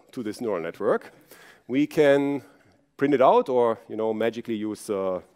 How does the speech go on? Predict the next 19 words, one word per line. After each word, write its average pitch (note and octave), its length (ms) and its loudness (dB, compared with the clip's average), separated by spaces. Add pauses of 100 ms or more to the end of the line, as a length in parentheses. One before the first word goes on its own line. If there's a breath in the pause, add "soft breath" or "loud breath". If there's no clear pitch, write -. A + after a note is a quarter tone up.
gimp D3+ 240 -2
or D#3+ 80 0
something D#3 300 -4
like C#3+ 160 -2
that, D#3+ 240 4
insert C3 340 -2
it B2+ 60 -6
into B2 180 -8
the A#2+ 80 -8
picture C3 240 -8
of G#2+ 80 -10
a A2 80 -6
banana, A2+ 560 6
and C3+ 260 4
now F#3+ 300 6
the G3 100 2
neural D#3+ 220 4
network D3 300 0
says, C#3 420 -2